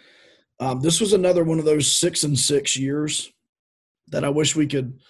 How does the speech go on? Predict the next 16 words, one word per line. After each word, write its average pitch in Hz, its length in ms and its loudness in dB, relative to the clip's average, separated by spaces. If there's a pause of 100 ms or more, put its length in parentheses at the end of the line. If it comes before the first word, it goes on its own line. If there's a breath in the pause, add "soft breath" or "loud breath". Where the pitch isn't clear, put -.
(580 soft breath)
you 147 100 -6
know, 160 80 -2
turn 156 240 0
into 147 220 0
eight 139 140 -2
and 143 120 -8
four 143 340 0
for 139 200 -10
sure. 151 340 0 (1200)
But 151 160 0
this 180 200 6
year 175 200 6
we 160 160 4
began 151 400 -2
the 147 80 -2
season 139 640 -2